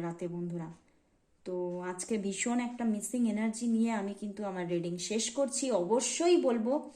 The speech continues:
তোমরা টাইপ করো, "সিক্স সিক্স সিক্স, love abundance from my person।" সেই মানুষটির থেকে এই ভালোবাসাটাকে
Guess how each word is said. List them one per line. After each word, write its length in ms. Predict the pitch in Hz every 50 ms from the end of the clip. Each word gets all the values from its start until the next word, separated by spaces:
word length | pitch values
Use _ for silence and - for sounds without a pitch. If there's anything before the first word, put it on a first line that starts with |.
| - - - - _ _ _ -
তোমরা 260 | 202 190 196 202 208 202
টাইপ 360 | 202 - 196 196 233 262 - - -
করো, 240 | 233 220 214 220 220 - - - - _ _ - - - -
"সিক্স 240 | 311 302 302 302 -
সিক্স 300 | - - 254 240 240 -
সিক্স, 280 | - - 240 226 233 - - 190 175 185 196
love 220 | 214 240 254 254 - - - 202 196
abundance 580 | 190 185 185 180 185 175 175 175 175 170 170 - - - _ _ _ _ _ _ -
from 200 | - 185 175 180 175 175
my 100 | 175 170 170 - -
person।" 400 | 156 156 160 - - - - 160 160 165 165 - _ _ _ _ _ _ _ _ _ _ _ _ _ _ _ _ _ _ _ -
সেই 220 | - - 233 233 233
মানুষটির 580 | 226 226 226 247 294 320 - - - 370 370 - -
থেকে 200 | 320 285 302 294 277
এই 120 | 302 311 285
ভালোবাসাটাকে 1000 | 226 180 165 185 202 226 269 302 285 311 311 311 302 269 269 226 - - 175